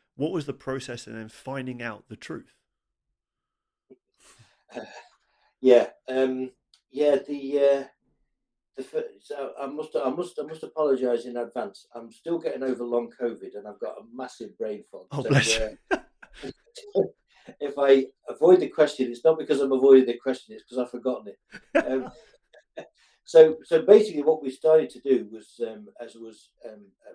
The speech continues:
Speaker 2: vogue at the time, was measuring how people moved. Um, uh, because that's what you did. That was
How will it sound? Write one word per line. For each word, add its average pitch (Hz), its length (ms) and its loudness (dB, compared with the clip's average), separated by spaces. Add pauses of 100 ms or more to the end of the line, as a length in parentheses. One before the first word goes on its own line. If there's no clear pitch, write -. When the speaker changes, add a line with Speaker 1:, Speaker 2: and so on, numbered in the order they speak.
(120)
Speaker 2:
vogue 135 300 4
at - 120 -14
the - 60 -20 (120)
time, 104 280 -12
was 104 140 -20
measuring 123 440 -12
how 113 180 -20
people 117 320 -20
moved. 113 280 -14 (680)
Um, 110 340 -20 (380)
uh, 107 160 -20
because 127 240 -10
that's 139 240 -6
what 120 260 -6
you - 140 -20
did. - 280 -8
That 123 160 -10
was 117 120 -18